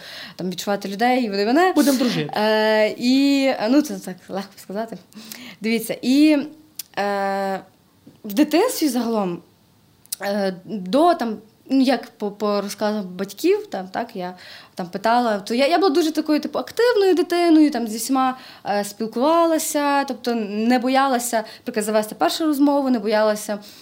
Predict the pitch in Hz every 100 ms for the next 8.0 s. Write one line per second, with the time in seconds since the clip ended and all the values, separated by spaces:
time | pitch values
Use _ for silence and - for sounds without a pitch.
0 | - - 214 208 208 208 208 208 208 -
1 | _ - - - 220 214 285 262 247 269
2 | 254 240 240 226 220 240 240 226 196 -
3 | - - 311 277 277 - 180 165 226 240
4 | - - 170 151 202 277 277 226 220 254
5 | 311 214 196 190 226 226 196 190 190 269
6 | 156 - 151 190 - 220 220 220 220 247
7 | 254 302 381 311 240 262 233 175 165